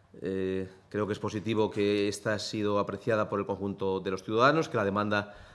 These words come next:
haya sido tan alta, que la nuestra sea una tierra de acogida y, lógicamente, en el futuro lo veremos, eh, lo tendremos que ir fortaleciendo para dar respuesta a más solicitudes, si las hay, en relación con ese tipo de ayudas y de subvenciones. Eh, lo segundo, le confirmo que es a mayores.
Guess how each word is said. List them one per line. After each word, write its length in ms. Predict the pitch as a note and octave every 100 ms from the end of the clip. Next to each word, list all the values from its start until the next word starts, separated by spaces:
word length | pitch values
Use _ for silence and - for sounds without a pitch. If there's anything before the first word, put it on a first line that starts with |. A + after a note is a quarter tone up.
| - -
haya 220 | G2 G2+
sido 240 | - G2
tan 120 | G2 B2
alta, 360 | C#3 C#3 D3+
que 80 | A#2+
la 60 | G2+
nuestra 180 | G2+
sea 140 | G2+ G#2+
una 80 | G2+
tierra 200 | G2+ G2
de 60 |
acogida 380 | G2+ G2+ D#3+ C#3
y, 60 | A#2
lógicamente, 580 | A2 G#2+ G#2 G#2+ A2
en 60 | G#2
el 100 | G2
futuro 300 | G2 F#2 G#2
lo 60 | G2+
veremos, 540 | G2+ G2+ G2+ G2 -
eh, 140 | F#2 F#2 - - - - -
lo 120 | G2+
tendremos 300 | A2 B2 A#2+
que 80 | A#2
ir 40 |
fortaleciendo 640 | A#2+ A#2+ A2 G#2+ A#2+ A#2+
para 160 | G#2 G#2
dar 220 | G#2+ G#2 - - - _ _ _ _ _ _
respuesta 560 | B2+ C3 - C3+ C3 B2
a 60 |
más 180 | A#2+ B2
solicitudes, 640 | A#2 A2+ A2 A#2+ A#2+ - - - _ _ _ _ _ -
si 260 | - - A#2+
las 240 | A2 -
hay, 160 | B2 A#2+
en 80 | G2+
relación 440 | G#2 G2 A2+ A2 - - -
con 160 | - G#2
ese 120 | G#2
tipo 240 | G#2 G2 G#2
de 220 | G2+ F2+
ayudas 380 | G2+ G2 G2+ G2
y 20 |
de 60 | G2
subvenciones. 560 | F#2+ F#2 A2 G2+ - - - - -
Eh, 140 | A#2
lo 140 | B2
segundo, 360 | A#2 C3+ D#3 E3
le 100 | D#3
confirmo 320 | C3+ C#3 C#3+
que 60 | C3+
es 80 | C3+
a 60 |
mayores. 480 | A#2 A2+ - -